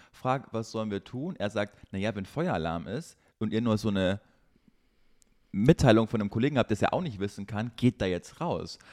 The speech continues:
Dann schreibt besagter Kollege, der vor uns im Studio war, ich zitiere ihn jetzt mal kurz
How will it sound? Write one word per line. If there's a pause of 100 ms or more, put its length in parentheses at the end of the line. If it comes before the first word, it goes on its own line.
(200)
Dann
schreibt
besagter
Kollege,
der
vor
uns
im
Studio
war,
ich
zitiere
ihn
jetzt
mal
kurz